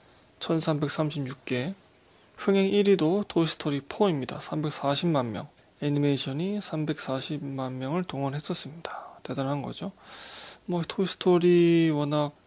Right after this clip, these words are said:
충성 팬들이 또 많기도 하고, 그렇죠? 얼마 전에 또 관련한 외전이 나오기도 했었고요. 제가 이렇게 스크린 숫자를 언급하는 거는 스크린 독과점을 비판하기 위해서였는데,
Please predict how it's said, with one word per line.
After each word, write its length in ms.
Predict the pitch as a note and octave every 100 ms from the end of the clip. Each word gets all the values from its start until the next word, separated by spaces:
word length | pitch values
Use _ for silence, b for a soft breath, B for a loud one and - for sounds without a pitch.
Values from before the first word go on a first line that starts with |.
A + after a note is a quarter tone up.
| _
충성 460 | - G3 F3+ F#3 F3
팬들이 440 | F3 E3+ D#3 C3+ B2
또 80 | B2+
많기도 420 | C3 C3+ - A#2
하고, 540 | C3+ D3 C3 C3+ F#3+ - _
그렇죠? 460 | - B2+ - E3+ G3+ _ -
얼마 240 | D3+ D#3 D#3
전에 360 | D3+ C#3+ C3 - -
또 80 |
관련한 540 | - C#3+ D3 D3+ D3 C3+
외전이 600 | C3+ C#3+ D#3 C#3+ D3+ E3+
나오기도 400 | D3 B2+ B2+ C3
했었고요. 640 | C#3 - D3 - A#2+ A#2 - _ _ _ _
제가 260 | - E3 F3
이렇게 240 | E3 -
스크린 320 | E3+ - - F#3+
숫자를 640 | - G3+ F#3+ F#3+ F#3 F3
언급하는 680 | D3+ D#3 F3 F3 E3+ E3+ D#3+
거는 420 | D3 D3+ F3+ F3 - _
스크린 340 | - - - E3+
독과점을 920 | C#3 E3 E3+ F#3 E3+ D3 D3 B2+ C#3
비판하기 560 | - D3 D#3+ D3+ D3 C#3
위해서였는데, 1080 | C3+ C#3 C3 D#3 C#3 B2 B2 B2 C3+ D3+ D3